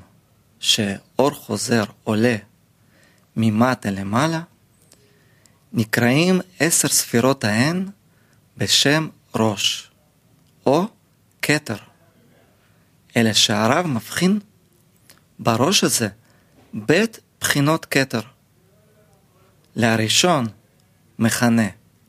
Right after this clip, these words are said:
עתיק, או אני אחרון, שהוא כולל הדלת בחינות בכוח, ולשני מכנה אריך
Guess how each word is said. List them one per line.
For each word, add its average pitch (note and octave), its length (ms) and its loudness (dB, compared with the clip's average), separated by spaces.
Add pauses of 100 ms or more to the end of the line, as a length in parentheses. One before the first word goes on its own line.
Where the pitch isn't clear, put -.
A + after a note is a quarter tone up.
(140)
עתיק, A2 600 -6 (800)
או C3+ 260 2 (1080)
אני B2 400 2
אחרון, G#2+ 600 -6 (1400)
שהוא - 340 0
כולל C3 400 2 (100)
הדלת A2+ 540 -2
בחינות A#2 560 -4 (720)
בכוח, A2+ 800 -4 (1500)
ולשני A2+ 640 2
מכנה F3+ 500 0 (1160)
אריך D3 380 0